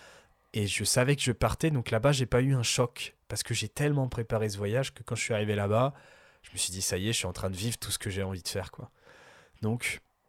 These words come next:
tout se passe bien, je suis content, je suis revenu, j'ai repris les activités, j'ai repris le podcast, j'ai repris les projets. Ça va bientôt arriver, d'ailleurs. Et, euh... Et voilà.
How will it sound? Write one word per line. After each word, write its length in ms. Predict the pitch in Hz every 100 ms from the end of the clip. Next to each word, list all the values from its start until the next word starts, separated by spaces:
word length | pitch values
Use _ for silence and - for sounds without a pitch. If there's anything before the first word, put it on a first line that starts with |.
| _ _ _ -
tout 100 | -
se 60 | -
passe 160 | 123
bien, 180 | 104 107 - _ _
je 80 | -
suis 140 | - -
content, 340 | 113 98 - _ -
je 60 |
suis 100 | -
revenu, 400 | 120 107 110 123 _ -
j'ai 160 | 117
repris 220 | 117 - 127
les 160 | 113
activités, 580 | 107 - 104 95 107 107 104
j'ai 120 | 98
repris 180 | - 120
le 40 |
podcast, 640 | 110 - 98 107 - - _ _ -
j'ai 120 | -
repris 240 | - - 117
les 80 |
projets. 420 | 104 110 90 92 - _ _ -
Ça 180 | -
va 100 | 90
bientôt 260 | 87 98 131
arriver, 200 | 95 95
d'ailleurs. 400 | 92 90 92 - _ - - - - _ -
Et, 180 | 123 120
euh... 580 | 113 110 107 104 101 98 95 92 78 - - _ - - 87 -
Et 100 | 113
voilà. 180 | 101